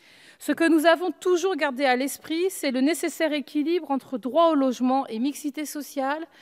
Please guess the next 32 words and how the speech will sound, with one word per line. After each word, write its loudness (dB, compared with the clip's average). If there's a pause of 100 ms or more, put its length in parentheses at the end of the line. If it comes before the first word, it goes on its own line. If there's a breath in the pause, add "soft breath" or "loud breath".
(240 loud breath)
entre -8
intérêt -2
général -2 (360 loud breath)
et -6
adaptation 0
aux 2
situations -2
locales. -4 (1400 soft breath)
Je 0
ne 4
reviendrai 6
évidemment 6
pas 0
sur -4
l'ensemble -2
des -4
mesures -4
portées -8
par -14
ce -14
texte, -12
mais -8
je -10
souhaitais -12
néanmoins -4 (640 soft breath)
soulever -4
quelques -8
points -4
qui -6
me 0
paraissent -8
essentiels. -14